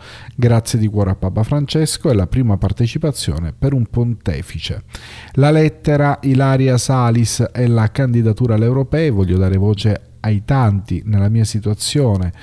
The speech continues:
Eh, poi sulle nomine, Schlein non proporrà nomi per il nuovo C D A della rai, dubbi di Conte la nomina per il T G tre. Re Carlo sta meglio, progressi nella lotta al cancro, a giorni tornerà agli impegni pubblici.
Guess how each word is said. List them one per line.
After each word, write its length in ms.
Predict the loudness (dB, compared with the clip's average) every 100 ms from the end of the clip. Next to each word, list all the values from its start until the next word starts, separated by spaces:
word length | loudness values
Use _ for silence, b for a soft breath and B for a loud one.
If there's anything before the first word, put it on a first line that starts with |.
| B B B B
Eh, 380 | -2 0 0 -2
poi 320 | 0 2 2
sulle 240 | 2 2 2
nomine, 460 | 2 2 2 0
Schlein 640 | 0 0 2 2 2 2 2
non 300 | 2 0 0
proporrà 500 | 0 0 0 2 2
nomi 480 | 2 0 0 0 2
per 220 | 2 2
il 340 | 2 4 2
nuovo 480 | 2 2 2 2 2
C 220 | 0 -2
D 140 | 0 0
A 100 | 0
della 240 | 0 0
rai, 320 | 0 0 0
dubbi 300 | 0 0 0
di 80 | -2
Conte 500 | -2 0 0 0 0
la 140 | 0 0
nomina 340 | 0 0 0
per 140 | 0
il 180 | -2 -2
T 160 | -2 -4
G 300 | -2 -4 -4
tre. 260 | -8 -8 -14 B B B B B 0
Re 300 | 2 2 0
Carlo 420 | 0 2 2 0
sta 240 | 0 0
meglio, 640 | 0 2 2 2 2 2 0
progressi 840 | 0 0 2 2 2 0 -2 0
nella 240 | 2 2
lotta 360 | 2 2 0 -2
al 120 | -2
cancro, 600 | -2 0 0 0 0 2
a 80 | 2
giorni 540 | 2 2 2 0 -4 -2
tornerà 720 | -2 0 2 2 2 0 -4
agli 240 | -2 0
impegni 580 | 0 -2 -2 -2 0 -2
pubblici. 840 | 0 -2 -2 -6 -6 -8 -12 -14